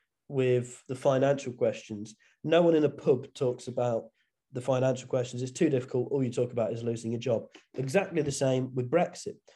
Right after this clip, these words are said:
No one talks about, uh, page a hundred and seventy-nine of the Trade and Cooperation Agreement, uh, and, and how we're tied into, um, into pursuing net zero.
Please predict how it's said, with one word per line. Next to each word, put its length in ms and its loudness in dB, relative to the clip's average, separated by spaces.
No 180 6
one 240 6
talks 340 2
about, 380 -2
uh, 200 2
page 340 0
a 60 2
hundred 240 0
and 100 -6
seventy-nine 560 -2
of 80 -4
the 80 -8
Trade 260 0
and 120 -4
Cooperation 580 0
Agreement, 400 -10
uh, 220 2
and, 240 4
and 240 0
how 460 2
we're 160 2
tied 340 0
into, 760 -2
um, 720 0
into 320 -8
pursuing 460 0
net 220 0
zero. 400 0